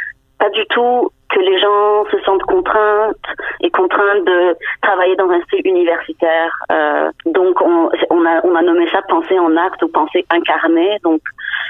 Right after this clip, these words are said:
et on est allé vers des gens qui, j'ai l'impression que ces textes-là, qu'ils,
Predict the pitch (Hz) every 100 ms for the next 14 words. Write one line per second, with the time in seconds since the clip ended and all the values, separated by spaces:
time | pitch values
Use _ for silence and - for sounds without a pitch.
0 | - - 180 185 185 185 214 233 214 185
1 | 208 247 - 185 180 170 349 - - -
2 | - - _ - 170 185 - 180 - 214
3 | 233 - 196 180 - 165 - 165 - 190
4 | 196 220 226 226 - - - 175 381